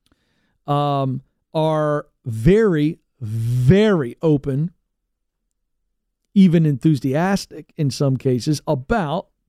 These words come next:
unions. Uh, but, but, but Schultz for years took the case at, at, at Starbucks that a Starbucks employee didn't need a union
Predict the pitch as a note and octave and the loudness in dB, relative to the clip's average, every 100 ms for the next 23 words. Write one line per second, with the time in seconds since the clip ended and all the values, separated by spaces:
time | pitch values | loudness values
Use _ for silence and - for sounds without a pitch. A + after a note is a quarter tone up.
0 | _ _ D#3+ A3 G3+ A#2+ _ _ _ _ | _ _ 0 2 2 0 _ _ _ _
1 | _ _ _ _ _ _ _ _ _ _ | _ _ _ _ _ _ _ _ _ _
2 | _ _ F3 E3+ D#3+ F#3+ F#3+ E3+ - F3 | _ _ -4 -4 -2 -6 -4 -8 -8 -10
3 | G3 - E4 D#4 - A3+ G#3 C4 C#4 F#3+ | -10 -6 -4 -4 -2 -2 0 0 2 0
4 | G3+ - F#3 E3+ D3+ C#3+ F3 - - D#3 | 0 -2 -2 -4 -2 0 -2 -8 -10 -8
5 | F3 _ - E3 F#3 _ F3 A3 - D#3+ | -8 _ -6 -6 -6 _ -6 -6 -2 -2
6 | B2+ C#3 E3 F#3 F3+ _ _ _ _ _ | -2 -6 -2 -2 -2 _ _ _ _ _
7 | _ _ _ _ _ _ _ _ F#3 - | _ _ _ _ _ _ _ _ -8 -6
8 | C4+ E4 E4+ G#3+ G3+ F3 D3+ E3+ F3 G3 | -4 -4 -4 -4 -4 -4 -2 -2 -2 -2
9 | F3+ E3 G3+ B3+ F3 C#3 C#3+ G3+ G#3+ A#2+ | -2 0 0 0 0 -2 2 4 4 2
10 | G2+ F#3 | -6 -10